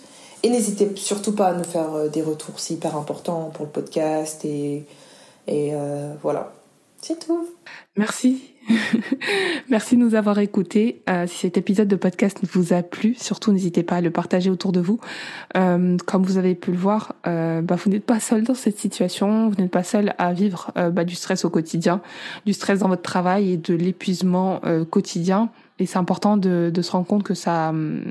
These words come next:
Speaker 2: la première étape, en fait, c'est la prise de conscience, euh, demander de l'aide et surtout, euh, bah, agir, en fait, agir et ne pas rester dans cette situation.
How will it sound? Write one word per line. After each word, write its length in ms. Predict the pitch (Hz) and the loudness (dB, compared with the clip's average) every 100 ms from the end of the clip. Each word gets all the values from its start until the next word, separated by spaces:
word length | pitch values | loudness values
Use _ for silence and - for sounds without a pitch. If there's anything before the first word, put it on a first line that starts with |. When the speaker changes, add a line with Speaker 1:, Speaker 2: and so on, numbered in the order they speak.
| - - 214 214 | -12 -14 -14 -8
Speaker 2:
la 160 | - - | -4 -2
première 320 | - 214 196 | 2 4 4
étape, 260 | 175 190 175 | 4 2 0
en 60 | |
fait, 200 | 170 175 - | 0 -2 -2
c'est 380 | - 156 165 190 - - - - - | -2 0 0 -6 -12 -16 -18 -8 0
la 240 | 170 160 | 2 2
prise 240 | 160 247 | 2 4
de 40 | 208 | 4
conscience, 560 | 190 185 - - - - - - - - - | 2 2 0 -2 -10 -16 -18 -16 -14 -16 -2
euh, 600 | 170 170 165 160 156 156 | 0 2 2 0 0 0
demander 400 | 165 180 180 175 | 2 2 4 2
de 80 | 175 | 2
l'aide 180 | 196 190 | 2 2
et 60 | |
surtout, 460 | 175 170 - - 185 | 0 -2 -2 0 2
euh, 200 | 160 156 | 2 0
bah, 140 | 160 156 | -2 0
agir, 340 | 170 165 196 | 0 2 2
en 80 | 185 | 2
fait, 260 | 165 170 - _ | 0 -4 -8 _
agir 300 | 175 170 202 | -2 4 4
et 40 | 190 | 4
ne 80 | 170 | 4
pas 120 | 180 | 2
rester 220 | 180 - | 0 2
dans 80 | 185 | 0
cette 200 | 175 170 | 2 -4
situation. 440 | 185 - 170 - | -6 -2 0 0